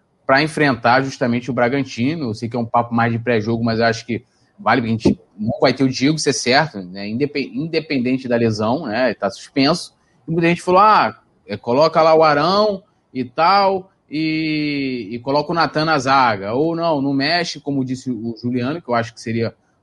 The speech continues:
o mais correto, até porque eu não vejo sentido você mexer ali, é, tirar, e que aí é um caso diferente, somente por um jogo o Arão, já que ele tá ali, né, não vai ser permanente a volta dele pra volância,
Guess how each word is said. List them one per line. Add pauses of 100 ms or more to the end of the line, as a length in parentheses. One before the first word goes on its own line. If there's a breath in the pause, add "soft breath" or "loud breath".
(120)
o
mais
correto,
até
porque (760 soft breath)
eu
não
vejo
sentido (180)
você
mexer
ali,
é,
tirar,
e
que
aí
é
um
caso
diferente, (160)
somente
por
um
jogo
o
Arão,
já
que
ele
tá
ali, (400)
né,
não
vai
ser
permanente
a
volta
dele
pra
volância,